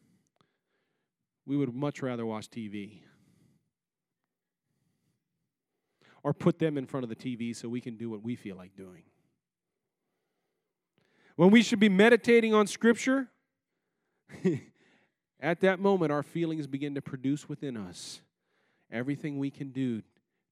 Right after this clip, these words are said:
to rearrange the room, to landscape the yard,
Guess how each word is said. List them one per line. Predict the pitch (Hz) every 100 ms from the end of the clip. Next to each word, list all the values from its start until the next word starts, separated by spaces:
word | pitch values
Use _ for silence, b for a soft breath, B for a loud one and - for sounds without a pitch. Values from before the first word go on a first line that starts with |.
| _
to | -
rearrange | 104 110 117 117 123 110
the | 117
room, | 117 117 101 87 - _ _ _ _ _ _ _ _ _ _ _ _ _ _ _ _ _ _ _ _ _
to | -
landscape | 104 123 123 - 127 123 -
the | 131
yard, | 117 98 90